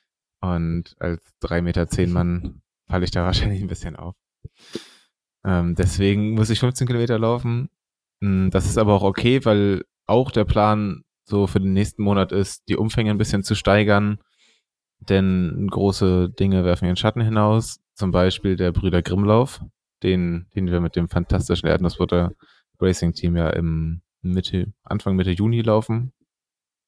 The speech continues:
Äh, den, das ist zwar auch ein Spaß, und,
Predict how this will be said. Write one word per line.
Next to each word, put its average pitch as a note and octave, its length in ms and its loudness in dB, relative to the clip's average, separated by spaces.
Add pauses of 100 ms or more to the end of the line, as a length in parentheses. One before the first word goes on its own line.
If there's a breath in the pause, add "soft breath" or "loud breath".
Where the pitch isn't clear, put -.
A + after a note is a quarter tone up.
(200)
Äh, F#2+ 160 2
den, F#2 420 2
das F#2 160 0
ist - 340 -4
zwar F2 240 0
auch - 160 0
ein F#2 160 0
Spaß, G2 500 0 (540 loud breath)
und, F#2 380 0